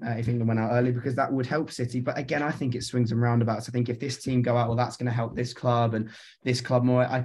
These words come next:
I just think, uh, at the end of the day, I, I wanna see England win. That's, that's my perspective of it.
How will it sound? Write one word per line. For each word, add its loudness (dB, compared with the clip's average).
I -2
just -6
think, 0
uh, -12
at -10
the -2
end 4
of 2
the -2
day, 2
I, 2
I -2
wanna -2
see -4
England -2
win. -2
That's, -6
that's -8
my -4
perspective -10
of -6
it. -10